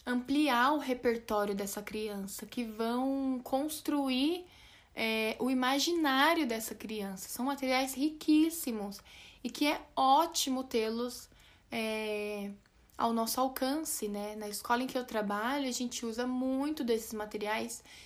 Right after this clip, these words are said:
e é uma delícia ver as crianças brincando e, e criando essas possibilidades, né? Mas eu acho que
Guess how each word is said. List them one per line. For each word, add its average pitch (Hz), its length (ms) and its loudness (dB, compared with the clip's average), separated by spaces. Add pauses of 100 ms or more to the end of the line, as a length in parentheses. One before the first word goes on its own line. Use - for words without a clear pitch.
(120)
e 254 80 2
é 240 60 4
uma 247 160 4
delícia 269 640 2
ver 233 100 0
as 226 140 -6
crianças 214 420 -6
brincando 214 800 -4
e, 202 380 -6 (180)
e 220 180 -6
criando 220 580 -2
essas 208 260 -8
possibilidades, 196 1040 -4
né? 202 260 -6 (220)
Mas 202 1300 -6 (340)
eu 226 160 -2
acho 240 280 0
que 247 580 0